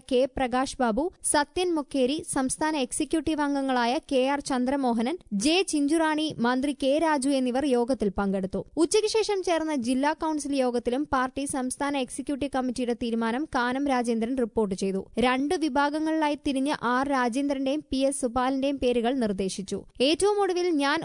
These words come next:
ഒഴിവാകുന്നില്ലെന്ന് എൻ അനിരുദ്ധനും പ്രഖ്യാപിച്ചു. ഇത് വെടക്കാക്കി തനിക്കാക്കാനുള്ള ചിലരുടെ നീക്കത്തിന്റെ ഭാഗമാണെന്ന് കൂടി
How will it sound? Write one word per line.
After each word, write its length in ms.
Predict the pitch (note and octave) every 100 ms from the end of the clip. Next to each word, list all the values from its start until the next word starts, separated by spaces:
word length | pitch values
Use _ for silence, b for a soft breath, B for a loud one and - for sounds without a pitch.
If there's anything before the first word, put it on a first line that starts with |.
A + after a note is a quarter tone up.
| B3
ഒഴിവാകുന്നില്ലെന്ന് 800 | C4 D4+ D#4+ D4+ D4 C#4 C4+ C#4
എൻ 160 | B3 C#4 A#3+
അനിരുദ്ധനും 560 | B3 C4 C#4 C4 G#3+
പ്രഖ്യാപിച്ചു. 600 | G3+ G3+ G#3+ G3 G3 G3+ - - -
ഇത് 160 | D4 G4
വെടക്കാക്കി 520 | D#4 D#4 F4 E4 E4+
തനിക്കാക്കാനുള്ള 760 | C#4+ C4+ D4 E4+ D#4 D4+ D4 C#4
ചിലരുടെ 400 | D4 C4+ C4 C4
നീക്കത്തിന്റെ 540 | B3+ B3 C4+ C#4 B3+
ഭാഗമാണെന്ന് 640 | A3+ A#3+ A#3+ C#4 C4+ B3 A#3+
കൂടി 240 | A3 A3